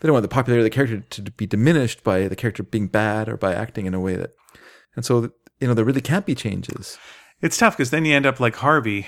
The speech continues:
Speaker 2: and, like, what do you, what do you do? I mean, and there are, there's a Harvey cartoon that's out right now that's the Harvey Girls. Um,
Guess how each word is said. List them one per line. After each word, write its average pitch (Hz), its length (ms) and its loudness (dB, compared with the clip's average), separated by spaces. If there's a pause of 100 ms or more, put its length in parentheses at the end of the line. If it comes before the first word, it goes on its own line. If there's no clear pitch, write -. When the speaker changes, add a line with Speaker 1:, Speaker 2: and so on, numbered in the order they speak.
Speaker 2:
and, 113 100 -4
like, 107 160 -6
what 117 80 0
do 120 80 0
you, 110 260 0
what 107 120 -4
do 113 80 0
you 113 80 0
do? 110 200 -2
I 127 60 0
mean, 131 220 0
and 139 180 2
there 160 100 6
are, 208 200 6
there's 160 200 0
a 123 160 4
Harvey 123 320 2
cartoon 143 420 0
that's 120 180 -2
out 110 160 2
right 107 180 -2
now 107 160 -2
that's 107 140 -12
the 98 80 -4
Harvey 135 300 0
Girls. - 400 -10 (460)
Um, 117 720 4